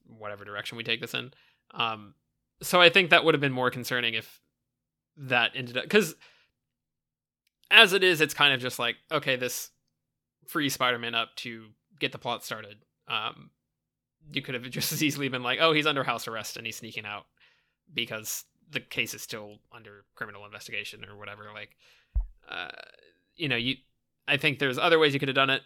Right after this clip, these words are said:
I think it's fine to do it that way because it's not a big issue for the rest of the movie, and Spider-Man's off doing Spider-Man things the rest of the time anyway, so. Yeah.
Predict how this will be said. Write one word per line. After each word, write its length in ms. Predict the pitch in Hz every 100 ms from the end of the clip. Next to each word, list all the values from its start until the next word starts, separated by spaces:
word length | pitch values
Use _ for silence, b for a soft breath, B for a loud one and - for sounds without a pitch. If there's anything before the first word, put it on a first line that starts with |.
| -
I 100 | 135
think 160 | 131 117
it's 100 | -
fine 220 | 117 113
to 80 | 117
do 180 | 123 110
it 140 | 101
that 160 | 110 120
way 120 | 123
because 600 | 123 120 - 156 147 127
it's 160 | 117
not 240 | 123 113 113
a 100 | 110 -
big 280 | 113 110 - _ _ _ _ _
issue 480 | 147 156 - 175 175
for 200 | - 139
the 80 | 117
rest 280 | 110 110 -
of 80 | 107
the 60 |
movie, 400 | 104 107 107 104 104
and 240 | 101 104 - _ _ _ _ _ -
Spider-Man's 380 | - 110 104 110
off 160 | 104
doing 160 | 107 104
Spider-Man 360 | - 107 107
things 360 | 110 98 107 - _ -
the 60 | 101
rest 160 | 101
of 60 | -
the 80 | -
time 120 | 58
anyway, 220 | 55 -
so. 160 | - - _ _ _ _ _ _ _ _ _ _ _ _ _ _ _ _ _ _ _ _ _ _ _ _ _ _ _ _
Yeah. 200 | 82 -